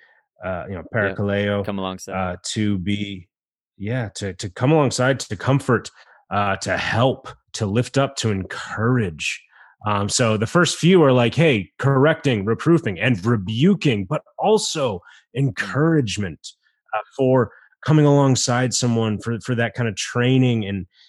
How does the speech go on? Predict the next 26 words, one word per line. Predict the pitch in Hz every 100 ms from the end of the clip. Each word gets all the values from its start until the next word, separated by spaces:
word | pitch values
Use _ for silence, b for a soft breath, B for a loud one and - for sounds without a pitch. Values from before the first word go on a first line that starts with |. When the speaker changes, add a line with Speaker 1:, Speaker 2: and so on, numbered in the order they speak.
| b
Speaker 1:
and | 110 117
just | 104 - -
overall | 131 123 123 110 101 92
help. | - 98 85 _ -
It's | 101 -
not | 107 113 135 120
just | 123 113 -
use | 98 120 139 127 98
this | 104 120 -
text | - - 113 - -
to | 101
beat | 85 123 127 -
someone | - 117 107
over | 107 104
the | 98 95
head | 117 101
into | 107 101 98
submission. | - 90 113 143 - 90 87 b b b -
No, | 123
it's | 113 -
got | 117 113
much | 117 123 113
more | 110 110 139 117
use | 104 127 131 -
than | 87 78
that. | 67